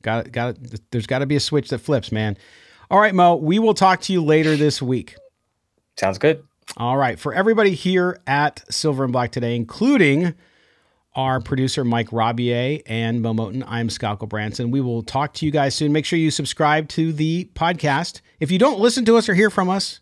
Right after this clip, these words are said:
Speaker 1: by Thanksgiving, have a wonderful Thanksgiving and enjoy the day if you have the day off. If you don't and you're working on Thanksgiving, thank you for your sacrifice as well. So many folks, including my wife's family,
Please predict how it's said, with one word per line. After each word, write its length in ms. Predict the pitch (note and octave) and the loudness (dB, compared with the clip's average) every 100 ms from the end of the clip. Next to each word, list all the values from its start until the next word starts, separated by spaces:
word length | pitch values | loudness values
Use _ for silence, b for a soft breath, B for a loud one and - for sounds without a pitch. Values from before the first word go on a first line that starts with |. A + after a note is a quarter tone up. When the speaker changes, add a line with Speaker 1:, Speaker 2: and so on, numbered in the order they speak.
| _ _ | _ _
Speaker 1:
by 180 | - F3+ | -2 0
Thanksgiving, 480 | F#3 C#3 - B2 D3+ | 0 -4 -6 -8 -6
have 180 | E3+ F3 | -6 -4
a 40 | |
wonderful 320 | B2+ F#2 - | -6 -6 -10
Thanksgiving 460 | C#2+ E2 - A2+ F3+ b b b - | -12 -12 -8 -8 -8 b b b -2
and 80 | |
enjoy 440 | A2+ G#2+ A2 A2 A#2 _ - | -2 0 -2 -4 -8 _ -10
the 140 | G2+ | -6
day 380 | G2+ G2 F#2+ A2 | -2 0 -2 -4
if 140 | G2 G#2+ | -8 -6
you 80 | |
have 120 | F2 G2 | -6 -6
the 80 | |
day 160 | G2 F2+ | -6 -4
off. 200 | F#2 A2+ | -4 -4
If 100 | A#2 | -4
you 60 | B2 | 0
don't 300 | D#3+ E3+ F3 | 4 4 4
and 80 | C3+ | 2
you're 100 | C3 | 4
working 400 | D#3+ G3 A3+ G#3 | 4 2 2 2
on 140 | G3+ | 2
Thanksgiving, 640 | F#3+ F#3 - F3+ F#3 F#3 b b b _ | 0 0 2 2 2 0 b b b _
thank 260 | D3 D3 D#3 | 0 2 2
you 100 | D3 | -2
for 120 | C3+ | 0
your 140 | A#2 | 0
sacrifice 600 | G#2 C3 B2+ B2+ B2+ - | 2 0 -2 -4 -4 -4
as 120 | A2 | -4
well. 260 | G#2+ A#2 A2+ | -2 0 0
So 200 | G#2+ C#3 | -2 -2
many 180 | B2+ A#2 | 0 0
folks, 320 | - A2+ A2+ | 0 -2 -2
including 300 | G#2+ - B2 | -6 -2 0
my 80 | A2+ | 2
wife's 300 | A2 C#3 C#3 | 2 2 2
family, 580 | - D3+ D#3 D#3 D#3+ D3+ | 0 0 0 2 0 0